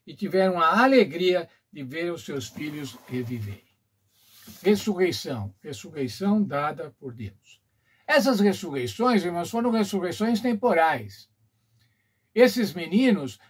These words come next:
não viveram eternamente. Essa não era a ressurreição do último dia, mas era uma ressurreição para que o Senhor Deus pudesse mostrar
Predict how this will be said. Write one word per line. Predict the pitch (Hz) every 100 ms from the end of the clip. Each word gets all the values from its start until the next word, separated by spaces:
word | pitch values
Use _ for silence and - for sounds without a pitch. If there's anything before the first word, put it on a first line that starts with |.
| _
não | 202 254
viveram | 247 190 262 254
eternamente. | 208 196 180 165 147 147 131 104 101
Essa | 170 196 262
não | 220
era | 226 247
a |
ressurreição | 190 185 - 185 165 127 190 196
do | 170
último | 180 - 156 135
dia, | 156 170 117 107 - _
mas | 175 175
era | 214 247
uma | 226 208
ressurreição | 202 190 - 214 233 196 - 185 135 - _ _
para | - 170
que | -
o | 180
Senhor | - 180 156 190 240
Deus | 196 175 190 185
pudesse | 180 139 185 185
mostrar | 180 185 180 - 180 165 113